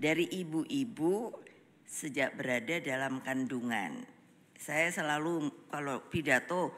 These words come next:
sekarang saya janji sama ini, ayo Mbak Atika,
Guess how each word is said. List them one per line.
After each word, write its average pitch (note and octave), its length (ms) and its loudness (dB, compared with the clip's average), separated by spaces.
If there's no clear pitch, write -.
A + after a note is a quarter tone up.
sekarang D3 640 0
saya C3+ 400 0
janji C3 640 0
sama C3+ 640 -2
ini, D#3 240 -2
ayo C#3+ 320 0
Mbak G#2+ 240 0
Atika, - 560 -6